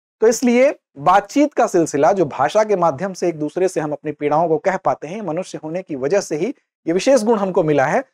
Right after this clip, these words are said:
तो इस वजह से ये बताया गया है कि इसका बहुत महत्व है। तो खुली बातचीत को प्रोत्साहित करने के लिए, इस महत्व को, के विषय में जागरूकता बढ़ाने के लिए दस सितंबर के दिन को डेडिकेट किया गया। अब देखिए, विश्व आत्महत्या रोकथाम दिवस की स्थापना कब हुई?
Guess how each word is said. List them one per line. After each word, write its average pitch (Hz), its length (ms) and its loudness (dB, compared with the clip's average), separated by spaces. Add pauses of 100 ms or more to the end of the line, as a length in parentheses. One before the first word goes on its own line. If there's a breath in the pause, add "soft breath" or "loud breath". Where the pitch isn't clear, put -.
(280)
तो 220 80 4
इस 262 160 2
वजह 240 220 4
से 254 280 0 (100)
ये 202 200 4
बताया 233 300 4
गया 233 140 2
है 247 80 -2
कि 247 80 -4
इसका 240 220 0
बहुत 226 300 -2
महत्व 208 320 -6
है। 139 140 -8
तो 143 100 -6
खुली 226 300 0
बातचीत 208 440 0
को 254 80 -8
प्रोत्साहित 180 560 -2
करने 208 280 -2
के 220 120 -2
लिए, 247 120 -2
इस - 140 -10
महत्व 175 300 -6
को, 196 180 -2
के 170 340 -6
विषय 160 240 -2
में 220 140 -6
जागरूकता 151 540 2
बढ़ाने 160 340 2
के 170 100 -6
लिए 269 160 -4 (400)
दस 226 160 2
सितंबर 240 400 0
के 226 100 2
दिन 226 160 2
को 247 100 0
डेडिकेट 240 480 2
किया 143 240 0
गया। 120 240 -2 (720)
अब 202 100 2
देखिए, 220 240 2
विश्व 233 240 2
आत्महत्या 196 580 2
रोकथाम 202 480 0
दिवस 196 240 2
की 202 120 -6
स्थापना 175 420 -2
कब 190 220 0
हुई? 185 140 0